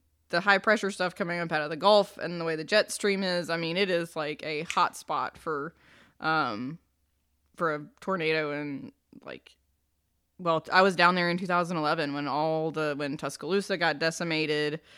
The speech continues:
And, um, it's funny, I was actually leaving that morning, well, midday, to come to, to go to Black Mountain for my sister's wedding. And a good friend of mine at the time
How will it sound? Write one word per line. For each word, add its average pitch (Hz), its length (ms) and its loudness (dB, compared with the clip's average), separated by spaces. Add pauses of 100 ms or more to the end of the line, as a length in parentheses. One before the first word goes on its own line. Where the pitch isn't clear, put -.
(300)
And, 147 760 -2 (320)
um, 147 640 -2 (540)
it's 156 180 -10
funny, 170 280 2
I 160 40 2
was 160 140 -2
actually 156 480 -2
leaving 156 800 -4
that 160 260 4
morning, 156 760 -4 (460)
well, 151 160 -6
midday, 160 720 0 (400)
to 165 100 -4
come 160 440 -2
to, 160 140 -8 (260)
to 180 100 -6
go 165 80 2
to 156 80 2
Black 151 180 2
Mountain 160 240 0
for 160 120 -8
my 151 100 -4
sister's 151 420 -10
wedding. 147 400 -2 (460)
And 160 560 -4 (460)
a 170 80 -6
good 156 160 -2
friend 180 240 2
of 175 60 0
mine 165 220 4
at 156 60 0
the 147 80 -4
time 160 600 2